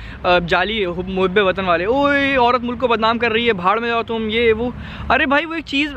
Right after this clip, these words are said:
अ, सवाल कर रही है। देखें सवाल करने की आदत डालें इससे पहले कि आपसे सवाल हो। मैं आपको एक बात बताऊँ, आप लोग सवाल नहीं करते ना, उसी वजह से ये हादसा होते हैं, क्योंकि लोगों को पता है कि भाई सवाल होगा नहीं हमसे। अभी जो ये हादसा हुआ और जितने भी हादसे हुए हैं,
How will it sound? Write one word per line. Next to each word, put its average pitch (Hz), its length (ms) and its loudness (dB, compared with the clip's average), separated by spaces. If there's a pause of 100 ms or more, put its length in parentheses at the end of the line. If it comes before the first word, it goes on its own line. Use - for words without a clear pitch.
(140)
अ, 226 80 0
सवाल 240 460 2
कर 269 160 -2
रही 226 220 -2
है। 160 100 -2
देखें 220 320 0 (1080)
सवाल 190 340 4
करने 226 300 -4
की 226 100 -6
आदत 180 220 0
डालें 170 380 -2 (240)
इससे - 220 -2
पहले 175 280 0
कि 208 60 0
आपसे 170 260 -2
सवाल 104 320 -10
हो। - 60 -12
मैं - 280 -4
आपको 185 160 -2
एक 196 60 -4
बात 175 160 2
बताऊँ, 202 220 -8 (540)
आप 180 200 0
लोग 247 100 -2
सवाल 202 340 0
नहीं 220 120 -4
करते 180 300 -2
ना, 202 200 -4 (200)
उसी 214 220 0
वजह 185 180 6
से 202 120 -2
ये 196 100 4
हादसा 147 300 -2
होते 180 260 0
हैं, 220 120 -4
क्योंकि 226 160 2
लोगों 208 180 4
को 262 80 -2
पता 226 180 0
है 262 40 -2
कि 269 80 -2
भाई 269 100 -2
सवाल 190 280 0
होगा 294 260 0
नहीं 311 120 -4
हमसे। 226 240 -4 (560)
अभी 202 240 0
जो 277 100 -2
ये 277 100 2
हादसा 220 320 -2
हुआ 226 200 -2
और 240 100 0
जितने 196 280 -4
भी 233 80 -2
हादसे 185 320 -2
हुए 139 200 -6
हैं, 139 120 -14